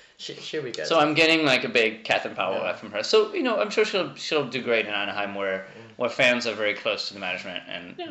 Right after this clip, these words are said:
Speaker 2: um, yeah.
Speaker 3: And are we going to talk about who's taken over Disney E M E A, just because
Speaker 1: Oh,
Speaker 3: probably
Speaker 1: this
Speaker 3: a
Speaker 1: guy.
Speaker 3: European audience?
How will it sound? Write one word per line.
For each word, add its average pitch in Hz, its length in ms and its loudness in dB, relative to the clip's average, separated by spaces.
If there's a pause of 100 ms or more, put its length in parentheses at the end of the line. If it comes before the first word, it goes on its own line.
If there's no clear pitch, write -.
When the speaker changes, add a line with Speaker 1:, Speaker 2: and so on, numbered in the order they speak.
(160)
Speaker 2:
um, 170 320 -16 (160)
yeah. 180 100 -10 (360)
Speaker 3:
And 131 760 -8 (500)
are 127 80 -12
we 123 100 -12
going 113 180 -12 (100)
to - 80 -20
talk - 160 -14
about 123 380 -10
who's 120 200 -14
taken 120 280 -14
over 113 180 -10
Disney 113 600 -14
E 113 140 -12
M 110 140 -14
E 107 180 -14
A, 120 300 -8
just 139 220 -12
because 113 420 -12 (320)
Speaker 1:
Oh, 135 240 -12
Speaker 3:
probably 269 340 0
Speaker 1:
this 120 100 -4
Speaker 3:
a 117 40 -10
Speaker 1:
guy. 120 60 -2
Speaker 3:
European 110 460 -4
audience? 113 760 -16